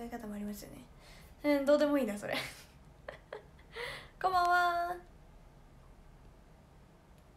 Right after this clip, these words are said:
こんばんは。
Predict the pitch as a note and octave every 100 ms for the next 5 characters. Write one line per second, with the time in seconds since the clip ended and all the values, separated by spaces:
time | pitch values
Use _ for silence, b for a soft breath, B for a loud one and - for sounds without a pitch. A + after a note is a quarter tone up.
0 | - - - - - - - - - -
1 | - - - - - D4+ D4 D4 D4 C#4+
2 | C#4+ D4